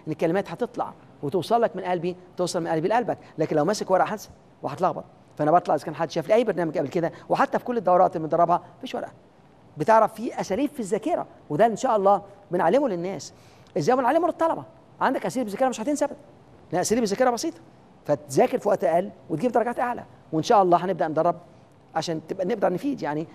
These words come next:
غير كده، انا حتى الدورات اللي هعملها مستقبليه مش هتبقى الدورات الكبيره دي، كيف تقلع عن التدخين في اربع ساعات،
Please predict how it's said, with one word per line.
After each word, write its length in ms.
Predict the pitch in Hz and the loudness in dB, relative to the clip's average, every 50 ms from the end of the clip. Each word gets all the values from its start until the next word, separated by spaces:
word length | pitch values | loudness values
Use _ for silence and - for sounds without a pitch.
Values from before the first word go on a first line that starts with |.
| - - | -4 0
غير 120 | 165 175 | 0 0
كده، 280 | - 196 175 185 180 - - - - - - | 2 2 2 2 0 -2 -8 -18 -14 -6 -4
انا 100 | 180 175 | -2 0
حتى 200 | - 285 311 302 | 2 2 0 2
الدورات 320 | 220 196 190 202 254 269 262 | 4 4 6 6 6 4 0
اللي 100 | 196 156 | -4 -6
هعملها 240 | 170 190 226 226 | -4 -4 -2 -2
مستقبليه 520 | 185 147 - 180 - 151 151 170 196 160 - - - - - - - | -4 -4 -6 -8 -6 -4 -2 -2 -2 -4 -8 -12 -20 -20 -18 -12 -10
مش 140 | 156 - 160 | -8 -6 -4
هتبقى 200 | 156 214 196 180 | -2 0 0 2
الدورات 340 | 151 214 214 185 226 233 - | 4 6 6 6 6 4 2
الكبيره 320 | - - 208 214 196 185 | -4 -6 -2 0 0 0
دي، 200 | 156 175 185 170 - - - - | 0 -2 -4 -6 -8 -14 -2 2
كيف 240 | 214 247 262 254 240 | 4 4 4 2 0
تقلع 300 | 220 269 - - 226 202 | -2 -2 -2 0 2 2
عن 100 | 202 202 | 2 0
التدخين 400 | 185 - 202 180 - 214 220 220 | 0 -2 -4 -6 -4 -4 -4 -2
في 100 | - 214 | 0 0
اربع 180 | 202 180 196 175 | 2 2 2 2
ساعات، 380 | - 185 185 151 - - - | 2 2 0 0 -2 -4 -14